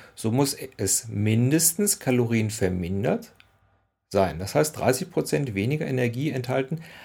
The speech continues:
als ein vergleichbares, normales Lebensmittel. Damit die Bezeichnung Light nicht als irreführend im Sinne des oben genannten Vorschriften, äh, gesehen wird.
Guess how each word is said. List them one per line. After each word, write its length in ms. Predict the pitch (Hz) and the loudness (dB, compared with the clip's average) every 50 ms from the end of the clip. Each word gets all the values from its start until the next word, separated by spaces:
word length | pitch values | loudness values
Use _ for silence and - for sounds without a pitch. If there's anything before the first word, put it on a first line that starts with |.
| - - - | -20 -2 4
als 260 | 113 117 120 120 - | 4 4 4 4 2
ein 260 | - 98 98 98 107 - _ - - _ - | 0 0 0 -2 -4 -10 _ -20 -20 _ -4
vergleichbares, 960 | - 87 82 - 92 82 69 78 120 123 123 - 135 131 143 143 139 - | -4 -4 -2 -2 -2 0 0 0 0 0 2 2 2 2 2 0 0 -2
normales 580 | - 95 95 85 87 90 104 113 127 131 - - | -2 -2 -2 -2 -2 0 0 2 0 0 -2 -4
Lebensmittel. 600 | 92 95 107 107 113 110 107 104 95 - - - - - - - - - _ _ _ - | -2 0 0 2 0 0 -2 -2 -4 -4 -6 -10 -12 -16 -20 -20 -20 -20 _ _ _ 0
Damit 320 | 101 113 123 127 123 - | 2 2 2 2 0 -2
die 100 | 107 98 | -4 -4
Bezeichnung 520 | - 95 92 - - 101 98 - 101 90 | -4 -4 -4 -2 -2 -2 -2 -4 -4 -2
Light 360 | 92 95 101 113 139 143 143 - | 2 4 6 6 4 4 2 -2
nicht 180 | 120 117 - | -2 -2 -2
als 220 | - 98 - - - | -2 -4 -4 -2 0
irreführend 600 | 110 113 135 135 - - 131 131 131 131 - - | 2 2 2 2 0 -2 -2 -2 -2 -2 -2 -4
im 120 | 98 95 | -4 -4
Sinne 160 | 95 113 120 | -2 0 0
des 180 | 123 117 120 - | 0 0 -2 -2
oben 400 | - 101 101 117 120 113 117 117 | -2 -2 -2 0 -2 -2 -2 -2
genannten 440 | 117 101 98 95 101 104 - 120 117 | -2 -4 -2 -4 -6 -6 -6 -6 -6
Vorschriften, 920 | - - - - 92 92 95 - - 127 120 - - - - 143 139 127 - _ _ - _ _ _ _ _ _ _ _ _ _ | -6 -8 -6 -4 -4 -4 -4 -4 -6 -6 -6 -6 -6 -6 -4 -4 -4 -6 -8 _ _ -20 _ _ _ _ _ _ _ _ _ _
äh, 280 | - 110 110 117 117 120 | -2 0 0 2 2 2
gesehen 580 | 117 123 113 95 101 101 98 98 98 92 - - | 2 2 2 2 2 2 2 2 0 -2 -6 -8
wird. 340 | 80 80 - - - - | -12 -12 -12 -14 -18 -20